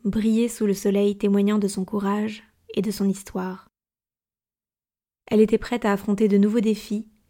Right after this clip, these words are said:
et à conquérir les mers une fois de plus. Elle ne connaissait pas encore les pouvoirs de la perle de vérité,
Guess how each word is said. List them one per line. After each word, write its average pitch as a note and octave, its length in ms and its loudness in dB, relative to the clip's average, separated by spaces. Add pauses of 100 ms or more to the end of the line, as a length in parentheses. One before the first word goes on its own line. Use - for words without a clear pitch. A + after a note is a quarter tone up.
et G#3 60 0
à G3+ 80 2
conquérir G#3+ 460 -2
les G3+ 80 2
mers G#3 340 2
une G#3+ 120 2
fois G#3+ 180 -2
de G3 100 2
plus. - 520 -8 (1040)
Elle G#3 100 4
ne G#3+ 60 6
connaissait G#3+ 340 4
pas A3+ 140 0
encore A3 380 0
les G3 80 0
pouvoirs G#3 480 -4
de G3 60 -2
la F#3+ 140 -2
perle G#3 380 -2
de A3 80 -2
vérité, G#3 580 -4